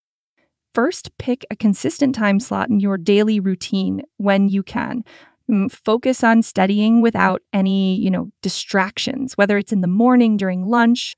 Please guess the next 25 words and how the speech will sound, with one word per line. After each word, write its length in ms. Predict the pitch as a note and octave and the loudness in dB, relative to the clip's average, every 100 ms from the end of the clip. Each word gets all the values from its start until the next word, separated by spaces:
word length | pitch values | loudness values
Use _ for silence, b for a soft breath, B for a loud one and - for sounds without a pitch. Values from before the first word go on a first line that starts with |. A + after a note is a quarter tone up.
| _ _ _ _ - | _ _ _ _ -4
or 360 | G3+ F#3+ F#3+ - | 0 0 -2 -2
in 120 | G#3 | -2
the 100 | G3 - | -2 0
evening, 420 | B3+ A#3+ A#3+ A3+ | 2 4 4 4
make 180 | G3+ F#3 | 2 0
it 80 | F#3 | -4
a 60 | F3 | -4
part 360 | - G#3+ G3 | -6 -2 -2
of 80 | F#3+ | -2
your 140 | F#3 | -4
daily 480 | E3+ E3+ F3+ F3+ F3+ | -4 -2 -2 -2 -4
ritual, 600 | F3+ F#3+ - A3 A3 A#3+ | -2 -4 -2 -2 -2 -2
just 280 | G3+ F#3+ - | -4 -6 -4
like, 220 | F#3 F#3+ - | -6 -6 -4
uh, 200 | F#3 F#3 - _ | -2 -2 -8 _
brushing 360 | F#3 F3 - D2+ | -6 -4 -4 -6
your 120 | - | -8
teeth. 320 | - - - _ _ _ _ _ _ - | -10 -12 -12 _ _ _ _ _ _ -8
Begin 400 | G#3 F#3 G3+ G3 | -6 2 2 2
with, 320 | F3+ - - | -2 -8 -10
um, 300 | G#3 F#3+ G3+ | -6 -4 0
manageable 480 | F#3+ G3 G3 G3 - | 2 2 0 -2 -8
study 360 | - - G3 F#3+ | -10 -6 -6 -6
sessions, 500 | - - - G#3+ G#3 | -8 -8 -4 -4 -4
like 200 | G3+ | -8